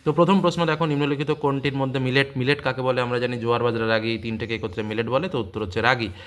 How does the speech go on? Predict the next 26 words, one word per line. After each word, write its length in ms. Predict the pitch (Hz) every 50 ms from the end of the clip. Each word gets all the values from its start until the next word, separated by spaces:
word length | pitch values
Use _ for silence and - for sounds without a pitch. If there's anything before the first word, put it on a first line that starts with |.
| - - - - -
আর 80 | 139
একটা 160 | 151 151 180 170
কথা 140 | 175 175
বলে 140 | 175 170 170
রাখি, 180 | 170 170 170 175
বিভিন্ন, 640 | 147 139 143 156 156 156 156 160 160 160 156 135 120
আম, 760 | 139 131 127 127 123 123 123 123 120 120 120 117 113 113 113 110
ডিস্ট্রিক্ট 380 | 113 135 135 - - 175 170
ওয়াইজ 200 | 165 160 151 156
কিন্তু 220 | - 160 151 147 143
প্রশ্নের 360 | 135 135 139 139 147 139 135
মডেল 300 | 131 127 127 131 135 135
এক 140 | 127 123 127
এক 100 | 117 131
রকম 240 | 127 123 127 127
হয়েছে। 240 | 123 123 120 120 131
অর্থাৎ 260 | 120 117 - 131 110
এখানে 240 | 120 110 123 123 127
দেখা 160 | 123 123 123
গেল 160 | 117 123 120 123
এক 200 | 120 117 120 113
দশমিক 320 | 117 - 131 123 120 113
এক 160 | 117 117 117
দাগে 160 | 120 120 120
এই 80 | 120 117
প্রশ্ন, 380 | - 127 123 117 - 135 131